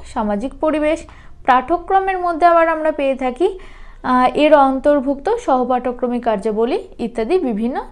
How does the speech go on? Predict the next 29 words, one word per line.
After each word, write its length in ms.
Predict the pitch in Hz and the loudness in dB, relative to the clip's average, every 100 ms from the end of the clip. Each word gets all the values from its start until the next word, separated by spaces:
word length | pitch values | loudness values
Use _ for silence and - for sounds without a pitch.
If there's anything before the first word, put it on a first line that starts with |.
| - | -6
জিনিস। 420 | 202 208 156 - - | -2 -2 -6 -14 -4
তাহলে 240 | 311 349 392 | 0 2 2
খুব 200 | 392 381 | -2 0
সহজ 360 | 247 233 233 | 0 -2 -2
কথায় 240 | - 233 262 | -4 0 0
বলতে 320 | 254 247 269 | 0 0 0
গেলে 220 | 262 294 | 0 0
আমি 320 | 370 254 254 | 0 0 0
এটাকে 260 | 277 285 370 | 0 0 0
দুভাগে 440 | 359 247 254 240 | 0 0 0 -2
ভাগ 260 | - 262 226 | -2 -2 -2
করে 180 | 233 214 | -2 -2
দিয়েছি, 360 | 214 214 208 | -4 -6 -4
এক 180 | 208 202 | -4 -4
হচ্ছে 180 | 220 240 | -6 -4
মানবীয় 400 | 220 214 233 370 | -4 -4 -2 0
এবং 240 | 339 302 | 0 -2
দুই 160 | 285 285 | -2 -2
হচ্ছে 280 | 285 285 403 403 | -2 -2 -6 -6
অমানবীয়। 600 | - 320 320 311 294 330 - - - - - - | -4 -2 -2 -4 -4 -4 -6 -14 -20 -20 -20 -6
আজ 200 | - 262 | 0 2
যেটা 220 | 370 392 | 4 6
আলোচনা 360 | 370 330 311 294 | 6 4 0 0
করব 260 | 269 240 247 | 0 -2 -2
সেটা 240 | 247 233 | -2 -2
হচ্ছে 260 | 220 220 359 | -2 -2 -2
মানবীয় 480 | 294 233 247 294 | -2 -2 -2 0
উপাদানের 600 | 359 294 240 214 202 208 | 0 0 0 0 -4 -4
মধ্যে 580 | 202 202 196 180 277 - | -4 -4 -6 -2 -2 -2